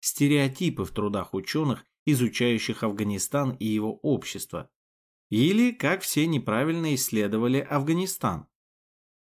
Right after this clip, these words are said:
Тем не менее, этот теоретический труд не лишен научной ценности. Эксперты по Афганистану родились в одночасье, пытаясь заполнить вакуум знаний, возникший в результате пренебрежения этой страной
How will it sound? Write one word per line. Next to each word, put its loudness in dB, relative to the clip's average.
Тем 2
не 6
менее, 4
этот -4
теоретический 0
труд -2
не 4
лишен 2
научной 0
ценности. -4
Эксперты 0
по 2
Афганистану 2
родились 2
в 0
одночасье, 0
пытаясь -2
заполнить 0
вакуум -2
знаний, -2
возникший 2
в 2
результате -2
пренебрежения 0
этой -2
страной -2